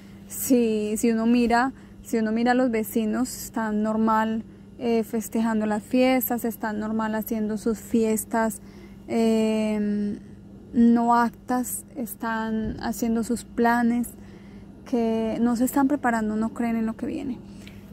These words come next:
Entonces, eso, plus el terremoto que viene, eh, bueno, mucha, mucha, mucha, mucha la información,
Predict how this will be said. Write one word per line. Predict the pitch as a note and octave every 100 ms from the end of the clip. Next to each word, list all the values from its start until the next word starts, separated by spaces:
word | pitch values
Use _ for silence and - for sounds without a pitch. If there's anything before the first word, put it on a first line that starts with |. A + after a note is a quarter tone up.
| -
Entonces, | A#3 A3 A3+ A3 G#3 A3+ A3+ A3+ A3+ -
eso, | A#3 A3+ A3
plus | - A#3+ A3+
el | A#3+ A3+
terremoto | A#3+ A#3 G#3+ G#3+ A3+
que | A#3
viene, | A3 A#3 A#3+ B3 B3+ - - - - - - -
eh, | A#3+ A#3 A3 A3 A3 A3 G#3+ G#3+ G#3 A3 B3 - A#3+ G#3+ - -
bueno, | A#3 A3 - - - - - - -
mucha, | B3+ B3 - -
mucha, | A#3+ A#3+ A#3+ - C4+
mucha, | A#3 A#3+ G#3+ -
mucha | - A#3+ A#3+ B3 - B3 A#3 - - - - -
la | A#3+
información, | A#3 - A#3+ A3+ A3+ - A#3 B3+